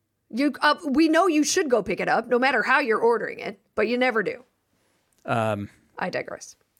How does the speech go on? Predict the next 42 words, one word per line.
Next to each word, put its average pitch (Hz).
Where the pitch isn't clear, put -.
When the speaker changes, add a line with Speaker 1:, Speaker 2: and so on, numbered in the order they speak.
Speaker 2:
so 123
anyway, 95
so 117
we 110
go 113
to, 104
uh, 95
so 127
I 117
go 117
to 110
online 101
to 90
order, 85
Speaker 1:
Yeah. 98
Speaker 2:
and, 95
uh, 92
I 127
posted 190
this 123
on 101
Facebook, 95
and 101
I 98
should 123
have 98
just -
grabbed 98
a 95
little 90
screenshot 101
here. 95
So 113
my 107
pizza 110
was, 101
you -
know, 95
like, 92
ten 110
fifty 104
something. 95